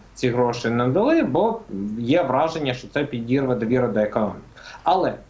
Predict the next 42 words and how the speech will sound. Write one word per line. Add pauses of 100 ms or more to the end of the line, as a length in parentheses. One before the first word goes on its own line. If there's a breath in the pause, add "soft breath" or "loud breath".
(140)
коли
їх
заморозили,
чи
це
підірвало
довіру?
Ні,
не
підірвало. (320 loud breath)
Коли
думають,
що
можуть
гроші
перевести
в
інші
юрисдикції, (280 loud breath)
то
питання:
якщо
це
не
юрисдикцію (180)
так
званого
колективного
заходу,
багато
хто
каже,
що
це
російський
термін,
тим
не
менш
давайте
його
використаємо,